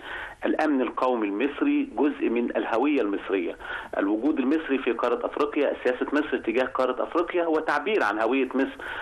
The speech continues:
الأفريقية، وبالتالي هذا الوجود يشمل العديد من المناحي، سواء السياسية،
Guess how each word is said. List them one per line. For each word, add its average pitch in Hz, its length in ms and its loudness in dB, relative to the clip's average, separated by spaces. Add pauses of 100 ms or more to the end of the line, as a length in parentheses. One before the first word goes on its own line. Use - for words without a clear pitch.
(140)
الأفريقية، 175 760 2 (280)
وبالتالي 156 720 2
هذا 143 320 2
الوجود 127 440 0
يشمل 147 640 0
العديد 120 520 0
من 127 120 2
المناحي، 120 720 2
سواء 104 180 4
السياسية، - 640 0